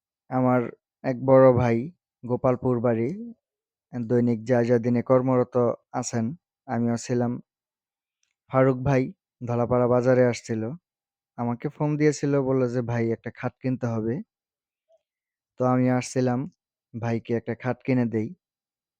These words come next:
ধলাপাড়া বাজারের এই ফার্নিচারের হাটের কথা আর নতুন করে বলতে হবে না বা বলার মতো কিছু নেই। এখানে রয়েছে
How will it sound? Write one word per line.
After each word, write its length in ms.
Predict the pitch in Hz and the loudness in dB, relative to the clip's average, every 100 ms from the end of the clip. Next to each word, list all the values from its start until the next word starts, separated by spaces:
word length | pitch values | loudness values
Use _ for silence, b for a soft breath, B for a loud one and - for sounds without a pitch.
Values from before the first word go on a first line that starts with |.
| _ _ _ _ _ _ _ _ _ _ _ _ _ _ _ - | _ _ _ _ _ _ _ _ _ _ _ _ _ _ _ -4
ধলাপাড়া 500 | 131 143 151 175 175 | 0 2 6 8 8
বাজারের 500 | 175 170 175 175 165 165 _ _ _ _ - | 8 8 8 8 4 0 _ _ _ _ -8
এই 120 | 143 | -4
ফার্নিচারের 760 | 135 - 143 143 139 151 143 143 | -4 0 2 2 4 4 6 4
হাটের 420 | 139 120 123 147 139 | 2 -2 0 2 4
কথা 360 | 139 131 131 120 131 - _ _ _ _ _ | 2 2 0 -2 -4 -12 _ _ _ _ _
আর 120 | 123 120 | -4 0
নতুন 320 | 131 - 156 | 0 0 0
করে 280 | 143 147 135 123 | 4 6 6 6
বলতে 320 | 123 131 139 | 4 2 2
হবে 260 | 131 110 110 | 0 0 0
না 140 | 110 127 | -2 -2
বা 180 | 120 113 110 | 0 0 0
বলার 360 | 110 120 120 | -2 0 2
মতো 300 | 120 117 - 110 - - | 0 -2 -4 -4 -6 -10
কিছু 260 | 113 - 113 | -14 -6 -4
নেই। 200 | 107 - - _ _ _ _ _ _ _ _ _ _ _ _ _ _ _ _ _ _ _ _ - | -4 -8 -14 _ _ _ _ _ _ _ _ _ _ _ _ _ _ _ _ _ _ _ _ -6
এখানে 320 | 127 139 139 | -4 0 2
রয়েছে 440 | 135 143 139 - | 4 4 4 2